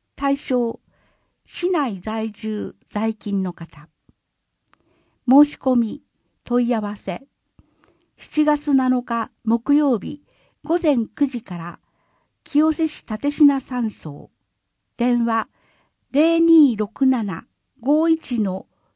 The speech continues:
二三零零、または、零一二零五四の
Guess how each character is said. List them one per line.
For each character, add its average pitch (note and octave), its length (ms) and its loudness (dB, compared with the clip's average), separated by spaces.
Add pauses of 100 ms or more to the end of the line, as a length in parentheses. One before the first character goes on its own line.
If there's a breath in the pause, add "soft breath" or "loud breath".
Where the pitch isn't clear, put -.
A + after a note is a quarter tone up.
二 D#4 300 10
三 C#4+ 380 2
零 A3 320 0
零、 G3 400 -6 (540)
ま A#3 180 -2
た D4+ 160 2
は、 G#3+ 280 -2 (480)
零 D#4+ 380 2
一 D#4+ 260 -6
二 A#3+ 360 2
零 G3+ 340 -6 (420)
五 D#4 320 2
四 C#4+ 360 2
の F#3+ 260 -6